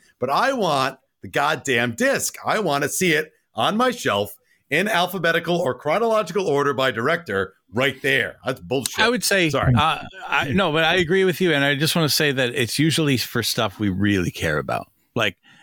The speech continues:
Speaker 2: if
Speaker 1: Yeah.
Speaker 2: it's something you want, if, like, if you wanna own a movie, but you own, you wanna own it 'cause it's, 'cause it's kind of a fun film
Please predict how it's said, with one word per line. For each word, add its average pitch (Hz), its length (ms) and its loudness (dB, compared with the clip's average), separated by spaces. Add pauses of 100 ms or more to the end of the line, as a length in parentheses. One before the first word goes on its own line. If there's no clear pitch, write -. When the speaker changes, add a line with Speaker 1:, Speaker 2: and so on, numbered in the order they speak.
Speaker 2:
if 127 160 4
Speaker 1:
Yeah. 139 60 0
Speaker 2:
it's - 120 -6
something 202 420 0
you 180 140 4
want, 165 200 0
if, 147 260 -4
like, 143 200 -4
if 120 80 -10
you 220 80 2
wanna 202 200 2
own 139 200 2
a 127 80 2
movie, 120 400 2
but 104 180 0 (220)
you 107 200 0
own, 120 240 0
you 120 60 0
wanna 127 220 0
own 117 140 2
it 110 140 -2
'cause 95 180 0
it's, 107 160 0
'cause 95 280 -6
it's 95 140 -4
kind 101 200 -2
of 92 60 -2
a 87 60 -4
fun 98 400 0
film 95 520 0